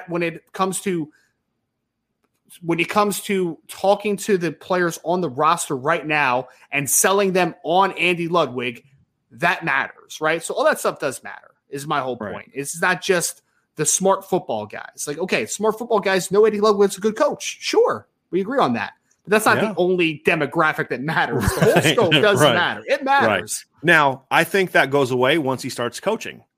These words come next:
Speaker 2: right? I mean, that's, that would be my guess. That would be my bet, but it would take some convincing. You know, I, I don't know if C J Carr's like, "Oh, that's my dude. I'm so happy."
Speaker 1: Right. He's
Speaker 2: Maybe
Speaker 1: gotta talk to him, right,
Speaker 2: he may-,
Speaker 1: exactly.
Speaker 2: maybe he does. I, I don't know.
Speaker 1: Yeah.
Speaker 2: I, I have no idea. I don't know if they know who that is. I know a lot of people don't know who that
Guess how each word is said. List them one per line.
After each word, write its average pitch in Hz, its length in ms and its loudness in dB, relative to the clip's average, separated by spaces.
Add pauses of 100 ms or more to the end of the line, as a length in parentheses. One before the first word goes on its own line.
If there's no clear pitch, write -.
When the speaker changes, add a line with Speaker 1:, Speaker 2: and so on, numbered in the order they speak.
(220)
Speaker 2:
right? 120 320 -2
I 143 60 -2
mean, 131 140 0
that's, 131 220 -2
that 131 180 0
would 131 100 -4
be 131 80 -4
my 113 180 -4
guess. 127 300 -4
That 107 140 -4
would 120 100 -8
be 127 60 -8
my 104 160 -8
bet, 120 480 -4 (540)
but 120 260 0
it 139 80 0
would 143 160 -6
take 190 240 -4
some 131 180 -6
convincing. 120 600 -8 (140)
You 113 160 -8
know, 117 140 -2
I, 127 280 -2
I 143 40 -2
don't 160 120 -6
know 151 140 -2
if 127 80 -4
C 165 160 -8
J 135 100 -4
Carr's 143 280 -4
like, 107 200 -10
"Oh, 202 160 -6
that's 175 260 -8
my 190 140 -4
dude. 196 600 0
I'm 160 120 0
so 175 200 -2
happy." 139 280 0
Speaker 1:
Right. - 80 -20 (180)
He's 208 240 0
Speaker 2:
Maybe 196 140 4
Speaker 1:
gotta 247 220 2
talk 427 320 2
to 156 160 -2
him, 117 160 -8
right, 196 280 -6
Speaker 2:
he 165 120 0
may-, 180 80 0
Speaker 1:
exactly. 170 140 -4
Speaker 2:
maybe 208 220 0
he 214 120 -4
does. 202 400 0
I, 135 180 0
I 139 140 -2
don't 175 140 -4
know. 277 240 -2
Speaker 1:
Yeah. 107 80 -6
Speaker 2:
I, 117 220 -6
I - 40 -4
have 123 160 -8
no 131 160 -4
idea. 113 320 -8
I 123 40 -8
don't 143 140 -8
know 135 80 -2
if 131 80 -6
they 131 120 -6
know 127 120 -6
who 127 120 -6
that 127 180 -4
is. - 180 -12
I 110 80 -12
know 127 160 -8
a 104 40 -10
lot 117 220 -8
of 120 60 -14
people 117 240 -14
don't 107 160 -12
know 104 120 -14
who 95 100 -18
that - 160 -18